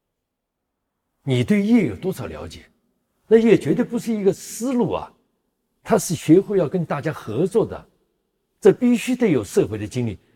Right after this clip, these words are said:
所以我劝咱们毕业的，真要成才的，你到大企业工作三五年，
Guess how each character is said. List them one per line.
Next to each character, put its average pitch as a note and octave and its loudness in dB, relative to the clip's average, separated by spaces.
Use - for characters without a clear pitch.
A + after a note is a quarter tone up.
所 E3 4
以 E3+ 4
我 B2+ 2
劝 F3 -2
咱 B2+ -4
们 C#3 -6
毕 E3 -6
业 D#3 4
的， F#2+ -6
真 D#3 -2
要 C3 0
成 A#2+ -8
才 G2+ -10
的， F#2+ -10
你 A2 -4
到 C3 4
大 C3+ -2
企 - -8
业 F#2 -4
工 A#2+ -2
作 A2 -2
三 G#2 -6
五 E2 -10
年， D2 -16